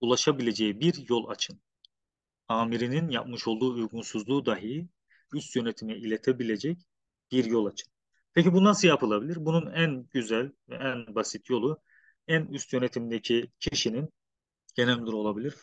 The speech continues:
fabrika sahibi olabilir. Onun numarasını, e, asmak. Yani personele ulaşabileceği bir sistem oluşturmak. E, tabii bu anket, ya daha doğrusu dilek şikayet kısımları olabiliyor ama orada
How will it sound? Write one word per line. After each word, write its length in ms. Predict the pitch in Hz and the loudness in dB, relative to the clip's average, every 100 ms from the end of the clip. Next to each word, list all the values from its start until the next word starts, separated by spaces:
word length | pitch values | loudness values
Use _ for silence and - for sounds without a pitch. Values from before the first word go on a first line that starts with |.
| - | -6
fabrika 340 | 113 113 117 117 | -4 -2 -2 -2
sahibi 380 | 107 104 101 | 0 -2 -2
olabilir. 420 | 101 98 113 170 180 _ _ _ _ _ | -4 -6 -4 -6 -8 _ _ _ _ _
Onun 220 | 170 165 143 | -2 0 2
numarasını, 720 | 147 113 101 104 - 156 185 - _ _ _ _ - | 2 2 0 -4 -4 0 0 -4 _ _ _ _ -4
e, 60 | 120 120 117 117 120 120 - - | 0 2 2 2 0 -4 -10 -2
asmak. 480 | 147 - - - _ _ _ _ _ _ _ - | -2 -2 -12 -18 _ _ _ _ _ _ _ -6
Yani 180 | 113 113 | -6 -4
personele 880 | - 151 123 110 110 127 156 - _ _ _ _ _ | 0 0 0 -4 -2 -2 -4 -6 _ _ _ _ _
ulaşabileceği 680 | 127 127 - 127 110 104 135 | 0 2 4 2 2 2 0
bir 220 | 131 135 - _ - | 0 -4 -8 _ -10
sistem 400 | - 120 123 110 | -8 -4 -4 -6
oluşturmak. 600 | 92 - - - - _ _ _ _ - - _ _ _ _ | -8 -14 -16 -20 -20 _ _ _ _ -20 -20 _ _ _ _
E, 240 | - 143 147 | -6 -4 0
tabii 180 | 175 165 | 2 6
bu 220 | 185 160 | 6 6
anket, 460 | 165 165 180 - - - | 4 4 2 2 -10 -10
ya 240 | 135 135 | -6 -2
daha 180 | 147 143 | 2 4
doğrusu 240 | 143 123 147 | 4 2 2
dilek 140 | 147 | 2
şikayet 380 | - 147 147 - | 2 2 2 -2
kısımları 480 | - 147 143 139 143 | -8 -4 2 2 2
olabiliyor 640 | 131 120 104 110 143 170 | 2 0 0 0 0 0
ama 200 | 139 147 | 0 2
orada 420 | 147 139 151 156 | 4 4 4 2